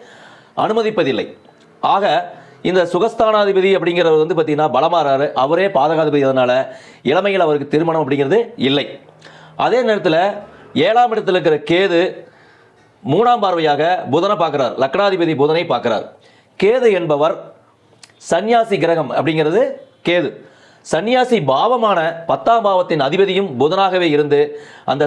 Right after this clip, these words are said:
சன்னியாசி கிரகமான கேது சன்னியாசி பாவ அதிபதி புதனை பார்க்கிறார். அப்போ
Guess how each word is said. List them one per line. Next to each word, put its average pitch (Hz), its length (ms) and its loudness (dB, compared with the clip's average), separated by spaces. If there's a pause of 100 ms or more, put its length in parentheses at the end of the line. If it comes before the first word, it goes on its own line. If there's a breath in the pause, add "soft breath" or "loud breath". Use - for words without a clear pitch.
சன்னியாசி 208 440 0
கிரகமான 156 360 0 (120)
கேது 151 260 2 (140)
சன்னியாசி 175 460 0 (120)
பாவ 165 240 2
அதிபதி 147 340 0
புதனை 151 240 2 (100)
பார்க்கிறார். 117 380 -2 (720 loud breath)
அப்போ 180 140 -2